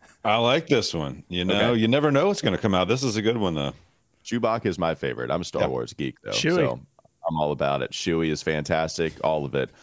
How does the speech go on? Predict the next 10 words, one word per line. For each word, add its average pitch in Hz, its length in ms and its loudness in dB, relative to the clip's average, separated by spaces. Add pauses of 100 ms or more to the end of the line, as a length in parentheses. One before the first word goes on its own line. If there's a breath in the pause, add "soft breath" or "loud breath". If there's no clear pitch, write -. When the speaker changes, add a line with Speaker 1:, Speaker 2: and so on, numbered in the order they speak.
(160 soft breath)
Speaker 2:
Very, 104 260 2
very 95 300 2
good. 87 340 2 (240 loud breath)
Let's 113 160 0
get 135 140 0
to 117 40 -2
the 101 60 0
game 107 320 2
last 92 360 2
night. 85 380 0